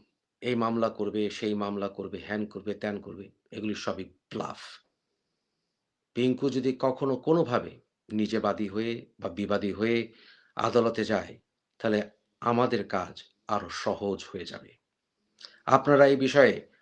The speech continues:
আমাকে, আমার টিমকে সর্বাত্মক সহায়তা করবেন।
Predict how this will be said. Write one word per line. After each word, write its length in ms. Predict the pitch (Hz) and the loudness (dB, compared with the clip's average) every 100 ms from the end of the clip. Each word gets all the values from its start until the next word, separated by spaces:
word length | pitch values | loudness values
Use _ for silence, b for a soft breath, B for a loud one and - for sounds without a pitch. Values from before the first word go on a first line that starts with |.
| _ | _
আমাকে, 680 | - 117 117 117 131 131 - | 0 6 8 8 6 6 4
আমার 400 | 117 120 113 113 113 _ _ _ _ | 6 8 8 6 2 _ _ _ _
টিমকে 480 | 160 160 127 98 - _ _ | 6 6 6 -2 -8 _ _
সর্বাত্মক 760 | - - 151 147 143 - - - | -2 8 8 8 4 4 2 2
সহায়তা 420 | - 104 98 - | 4 4 2 -2
করবেন। 380 | - - - 110 | -8 -8 -10 -10